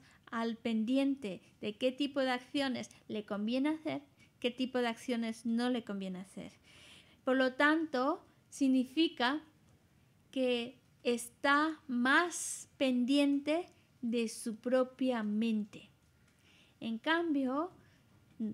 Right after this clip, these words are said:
lo que solemos hacer es mirar hacia afuera. Si tenemos un problema, culpar a otro. Culpar hacia afuera,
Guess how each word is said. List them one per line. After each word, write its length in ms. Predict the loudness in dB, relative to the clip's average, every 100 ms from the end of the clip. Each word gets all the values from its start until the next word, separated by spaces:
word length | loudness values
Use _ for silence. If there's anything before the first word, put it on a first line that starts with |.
| -10 -10
lo 220 | -8 -6
que 340 | -6 -6 -8 -12
solemos 1080 | -10 -6 -4 -2 0 2 0 -2 -10 -14 -20 _
hacer 720 | -4 -4 -2 0 0 -2 -4 -8 _ _ -14
es 600 | -6 -4 -4 -6 -12 -14 -16 -6
mirar 420 | -2 0 0 0
hacia 260 | -2 -6 -12
afuera. 340 | -12 -14 -16 -20 _ _ _ _ _ -20 -20 -8
Si 160 | -4
tenemos 500 | 0 2 2 0 0
un 120 | 0
problema, 760 | 2 2 2 2 2 0 -4 -8 -14 _ -2
culpar 600 | 0 2 2 4 4 0 -8
a 140 | -4 -2
otro. 340 | -4 -10 -18 -20 _ _ _ _ _ _ -20 -20 -20 _ _
Culpar 440 | -4 -2 2 2 2
hacia 260 | -2 -4
afuera, 480 | -4 0 0 -2 -6